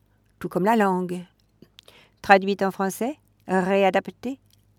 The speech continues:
un poil plus courte. Violetta est l'opéra idéal pour une Castafiore.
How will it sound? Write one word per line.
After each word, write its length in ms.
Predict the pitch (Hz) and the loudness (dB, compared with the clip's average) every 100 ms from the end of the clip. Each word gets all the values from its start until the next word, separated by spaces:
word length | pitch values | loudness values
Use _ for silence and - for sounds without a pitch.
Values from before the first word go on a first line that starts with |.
| _ - | _ 0
un 220 | 269 285 | 2 2
poil 300 | 262 254 226 | 2 0 0
plus 180 | 214 220 | -4 -8
courte. 480 | 240 247 _ - _ _ _ _ _ _ _ _ - - 196 | -8 -10 _ -20 _ _ _ _ _ _ _ _ -20 -14 4
Violetta 540 | 247 226 208 190 180 _ _ | 6 6 4 -2 -6 _ _
est 60 | 190 | -4
l'opéra 580 | 185 180 190 180 180 - - | -4 -2 -4 0 2 0 0
idéal 720 | 277 220 208 185 175 175 - - _ - | -4 -2 -2 0 0 -2 -6 -18 _ -6
pour 200 | 175 175 | -4 -2
une 180 | 190 196 | -4 -4
Castafiore. 880 | 226 - 262 - 190 185 180 180 | -8 -8 -10 -6 -4 -4 -8 -12